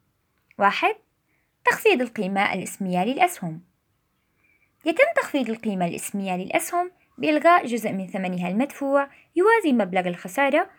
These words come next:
في حال وجود خسارة في الشركة، ويشترط في هذه الطريقة ألا تنزل القيمة الجديدة عن الحد الأدنى المقرر لقيمة السهم وقدره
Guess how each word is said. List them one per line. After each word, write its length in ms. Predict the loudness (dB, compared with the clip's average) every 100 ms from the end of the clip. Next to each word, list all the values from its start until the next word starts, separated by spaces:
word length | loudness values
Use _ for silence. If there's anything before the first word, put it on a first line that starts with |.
| _ _
في 140 | -6 0
حال 280 | 2 2
وجود 220 | 2 -4 -6
خسارة 420 | -6 -2 0 0
في 80 | -2
الشركة، 500 | -2 -2 -2 -6 -16 _ _ _ _ _ _ _ _ _ 0
ويشترط 500 | 0 2 0 0 -2
في 140 | 0
هذه 260 | 0 -2 -4
الطريقة 540 | -4 -4 -2 -2 -2 -4 _ 0
ألا 300 | 2 4 2
تنزل 280 | 2 0 -2
القيمة 340 | -6 -6 -4
الجديدة 440 | -4 -4 -4 0 2
عن 220 | 2 0
الحد 300 | -2 -4 -4
الأدنى 520 | -2 -2 0 0 0
المقرر 460 | -2 -4 -2 0 -2
لقيمة 440 | -4 -6 -6 -6 -6
السهم 520 | -4 -2 -2 -4 -10 _ _ _ -2
وقدره 580 | 0 0 0 2 0